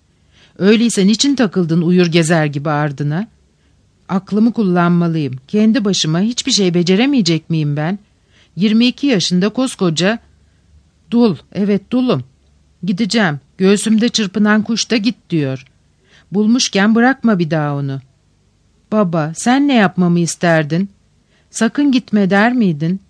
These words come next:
Yok demezdin, biliyorum. Buyurun, geldik işte.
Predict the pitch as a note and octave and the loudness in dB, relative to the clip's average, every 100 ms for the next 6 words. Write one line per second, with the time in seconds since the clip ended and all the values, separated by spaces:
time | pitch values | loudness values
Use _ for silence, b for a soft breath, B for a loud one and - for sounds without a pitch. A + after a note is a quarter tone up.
0 | _ _ - A3 - - G3+ G#3+ G3 D3+ | _ _ -6 -6 -4 0 4 4 2 0
1 | D3 F3 F3+ F3 B2+ C3 - _ _ _ | -2 -2 0 0 -2 -6 -12 _ _ _
2 | _ b b b - A3+ A3+ F#3 A#3 A#3+ | _ b b b -2 2 2 2 2 4
3 | A#3 A#3 G#3 F#3+ D#3+ - C#3+ | 4 4 0 -2 -2 -2 -4